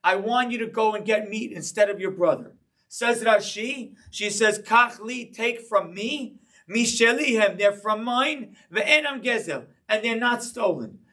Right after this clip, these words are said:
Why is there such an emphasis on stolen? Yitzchak says, "Go tell him, go get meat." And Rashi says he means to say, "Make sure it's not stolen." He goes to get meat. Rashi says he means to do, even if it's stolen.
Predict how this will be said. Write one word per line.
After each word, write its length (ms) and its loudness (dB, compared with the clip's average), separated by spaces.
Why 360 4
is 160 2
there 100 -6
such 320 -6
an 120 -14
emphasis 840 -10
on 200 2
stolen? 640 0
Yitzchak 520 2
says, 400 -8
"Go 260 0
tell 240 0
him, 160 -6
go 200 4
get 220 -2
meat." 360 -6
And 120 4
Rashi 300 2
says 220 0
he 80 -6
means 300 -2
to 60 -10
say, 400 0
"Make 180 0
sure 160 0
it's 100 -2
not 140 -2
stolen." 460 -2
He 140 0
goes 280 2
to 100 -8
get 280 0
meat. 240 -4
Rashi 320 -2
says 300 -2
he 80 -6
means 280 -8
to 120 -6
do, 260 2
even 280 2
if 80 -2
it's 140 -4
stolen. 360 -10